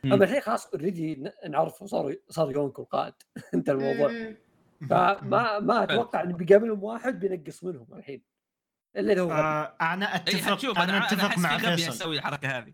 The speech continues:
Speaker 4: يا، لا، بس لو تفكر مين، حرفيا هم يونكو،
Speaker 1: آخر
Speaker 4: فمين؟
Speaker 1: الشابتر طلع الغبي.
Speaker 4: آه، أوه.
Speaker 2: إيه.
Speaker 4: أوه،
Speaker 1: مم.
Speaker 4: أوكي. هذا ما زلنا
Speaker 1: إيه.
Speaker 4: له.
Speaker 1: آه، بس يا، هي صراحة شيء جدا جميل.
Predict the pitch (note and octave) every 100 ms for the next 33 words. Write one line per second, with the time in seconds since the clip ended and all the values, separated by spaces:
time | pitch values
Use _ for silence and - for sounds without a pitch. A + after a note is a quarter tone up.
0 | - D#3+ E3 F3+ F#3+ E3+ E3+ F#3+ F3+ A#3+
1 | A#3 F3 C3+ F3+ E3 G#2 - - C#3+ -
2 | G#3 E3 C#3+ _ _ _ _ - G3+ A3
3 | E3+ G3 F#3 D3+ F#3+ F3+ E3+ E3 G#3+ G#3
4 | C#3+ C3+ D#3+ B2+ A#2+ C3+ A#2+ F#2+ - _
5 | _ - - _ E3 A3 G#3+ A#3 C4 B3
6 | D#3 G#2 - _ _ E3 G3+ G3+ D#3 E3
7 | - B2+ A2+ _ _ F#3+ D3+ C#3+ B2+ A2
8 | A#2 A2+ - _ _ _ _ _ _ _
9 | _ _ B2+ B2 A#2 A#2 A2 A2 G2 -
10 | _ _ _ D3 D3+ B3 C3+ F3 G#3 D3+
11 | D#3+ D#3 C#3+ C3+ C3 A#2+ A2+ A#2+ A3